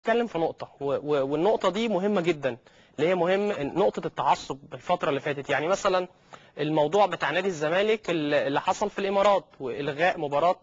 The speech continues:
ذوب أهان أصفهان الإيراني مع الزمالك بعد بدايتها بحوالي، آه، عشر دقايق أو خمستاشر دقيقة. آه، وأنا قاعد اليومين اللي فاتوا كان إحنا، أنتوا عارفين إن إحنا أجازة خميس وجمعة، فجالي اتصالات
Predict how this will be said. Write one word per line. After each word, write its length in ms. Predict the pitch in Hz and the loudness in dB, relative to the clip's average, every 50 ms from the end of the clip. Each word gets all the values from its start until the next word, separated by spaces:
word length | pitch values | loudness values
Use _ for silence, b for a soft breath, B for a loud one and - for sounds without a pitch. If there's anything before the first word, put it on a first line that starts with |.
| - | 0
ذوب 320 | 151 135 135 151 175 175 175 | 0 0 2 2 0 0 0
أهان 240 | 135 143 160 170 170 | -2 -2 -2 -2 -2
أصفهان 420 | - 143 - - 143 143 165 175 | -2 -6 -6 -2 -2 0 0 0
الإيراني 400 | 170 143 139 139 156 175 196 196 | 0 0 0 2 2 4 4 2
مع 140 | 175 156 127 | 0 -2 -2
الزمالك 500 | 151 135 156 160 170 175 170 147 135 123 - | -2 -2 0 0 2 2 2 0 0 0 2
بعد 220 | 165 160 160 151 | 2 2 2 2
بدايتها 380 | 143 135 135 147 170 180 - 165 | -2 -4 -2 -2 0 0 -2 -4
بحوالي، 440 | 151 - - 151 160 170 175 160 165 b b b b b b b - | -6 -2 0 2 2 2 0 -2 -4 b b b b b b b -2
آه، 100 | 143 139 | 2 2
عشر 360 | 131 120 131 165 - 190 165 | 4 4 2 2 2 0 -2
دقايق 200 | 151 151 160 170 | 0 0 0 0
أو 80 | - 151 | 0 -2
خمستاشر 480 | - - 143 139 - - 175 160 170 139 | -2 -4 -4 -4 -4 -6 -6 -6 -6 -8
دقيقة. 240 | - - 123 - B B B B B B B B B B - | -6 -8 -8 -8 B B B B B B B B B B 0
آه، 260 | - 143 156 156 151 - - | 2 2 4 4 2 -2 -2
وأنا 240 | - 175 220 254 262 | 0 2 2 4 4
قاعد 380 | 240 254 254 254 269 262 240 | 4 4 4 2 2 -2 -2
اليومين 320 | - 185 180 180 190 208 220 | -4 -4 -2 0 2 2 2
اللي 120 | 226 208 | 2 2
فاتوا 260 | - - 220 - 247 | 0 0 -2 -2 -2
كان 120 | - 226 208 | -2 -4 -4
إحنا، 180 | 202 - 233 | -2 -2 -2
أنتوا 160 | 220 208 196 185 | 0 2 2 2
عارفين 180 | 175 - 220 | 2 2 0
إن 60 | 226 | -4
إحنا 200 | 226 - 202 156 | -4 -4 -6 -6
أجازة 260 | 143 156 180 190 208 202 | -2 0 0 0 0 -2
خميس 300 | - 208 220 233 - 240 | -2 -2 -4 -2 -4 -2
وجمعة، 320 | 220 226 226 190 160 165 _ _ B B B B B B B B | -2 -2 -2 -2 -4 -6 _ _ B B B B B B B B
فجالي 320 | - 180 180 202 247 277 | 0 2 4 4 4 2
اتصالات 680 | 294 - - 220 - 208 196 214 240 254 - - _ - | 2 0 -4 -4 -2 0 2 4 4 2 2 -4 _ -20